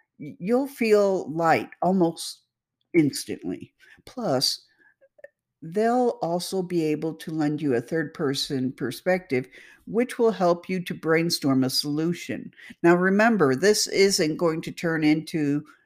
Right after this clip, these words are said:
a fight justifying your feelings and why they're wrong. Again, they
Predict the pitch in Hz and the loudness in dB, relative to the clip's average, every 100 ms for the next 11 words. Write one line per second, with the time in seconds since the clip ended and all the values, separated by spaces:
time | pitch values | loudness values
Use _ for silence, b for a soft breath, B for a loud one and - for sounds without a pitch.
0 | b - 131 - - - 226 220 147 147 | b -10 -10 -10 -18 -2 2 6 6 4
1 | 151 - 156 165 135 - 156 156 143 135 | 0 -10 -6 -2 -4 -6 -10 -4 -2 0
2 | 135 131 139 139 b b _ 135 175 233 | -2 -2 -4 -8 b b _ -6 0 0
3 | 233 - 156 123 131 143 151 139 135 139 | -2 -4 -4 -2 -4 -6 -6 -6 -4 -4
4 | 123 143 143 127 135 165 120 110 - b | -4 -4 -4 -4 -4 -4 -4 -8 -14 b
5 | b b - 240 240 151 120 - _ _ | b b -10 -6 -6 -6 -8 -12 _ _
6 | _ _ _ _ _ _ _ 156 147 170 | _ _ _ _ _ _ _ -14 -4 -2
7 | 190 196 214 | 0 0 -2